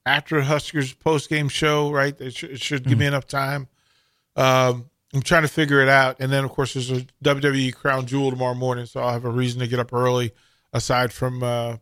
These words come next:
Speaker 1: pregame. So, so there's lots going on. I'm not sure what, what the move is gonna be. I'm trying to figure out what, oh, no, not, I guess I wanna know what I'm gonna have for dinner.
Speaker 2: That's always the first question.
Speaker 1: Like, I don't, I don't
Speaker 2: Mm.
Speaker 1: even know that, but,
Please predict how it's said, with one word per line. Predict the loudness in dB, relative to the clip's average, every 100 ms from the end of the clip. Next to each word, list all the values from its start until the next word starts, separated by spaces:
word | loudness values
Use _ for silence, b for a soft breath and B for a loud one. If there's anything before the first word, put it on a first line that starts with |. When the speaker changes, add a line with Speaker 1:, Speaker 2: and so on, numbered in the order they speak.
| 0
Speaker 1:
pregame. | 0 2 -2 0
So, | 0 0
so | 2 2 2 2
there's | 2 4
lots | 6 4 4
going | 2 4 4
on. | 4 2
I'm | 0
not | 0 -2
sure | -2 0 0
what, | 4 2 0 _ _ _ _ _ _ _ _ 0
what | 2 2
the | 2
move | 2 2
is | 0
gonna | 2
be. | 0
I'm | 0
trying | 0 0
to |
figure | 0 0
out | 2
what, | 2 0 -2 _ _ _ _ _ _ _ _ _ _ _ _ -2
oh, | 0
no, | 4
not, | 4 4
I | 2
guess | 0
I | -2
wanna | -2 -2
know | 0
what | 2 2
I'm | 0
gonna | -4 -6
have | -8
for | -10 -10
dinner. | -6 -8 -10 _ _ _ _ _ _ _ _
Speaker 2:
That's | -4 0 2 2
always | 2 2
the | -2
first | -4 -2
question. | -2 -4 -6 2
Speaker 1:
Like, | 6 6
I | 6
don't, | 2 2 0
I | 0
don't | 0
Speaker 2:
Mm. |
Speaker 1:
even | 0 0
know | 2 2
that, | 2 2 0 -2
but, | -2 -2